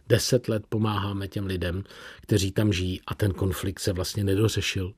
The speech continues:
Část lidí to vyčerpá a ti prostě odejdou, najdou si jinou profesi, ale jinak překvapivě, a to se týká třeba zejména konfliktů ve světě nebo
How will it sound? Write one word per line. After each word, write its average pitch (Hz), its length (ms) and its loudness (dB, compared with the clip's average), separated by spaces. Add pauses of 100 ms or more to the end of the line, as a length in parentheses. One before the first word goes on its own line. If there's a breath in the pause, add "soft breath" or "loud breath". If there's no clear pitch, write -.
Část 98 320 -2
lidí 113 220 0
to 131 120 4
vyčerpá 110 520 2
a 123 100 0
ti - 140 0
prostě 208 380 4
odejdou, 110 500 6
najdou 117 360 4
si - 140 0
jinou 131 320 6 (140)
profesi, 113 540 4 (480 loud breath)
ale 110 160 6
jinak 165 300 10 (420)
překvapivě, 139 880 6 (500 soft breath)
a - 60 -6
to - 140 2
se 123 180 8
týká 113 340 0
třeba 101 280 0
zejména 101 380 4
konfliktů 120 680 6
ve 101 100 2
světě 123 480 4
nebo 87 300 0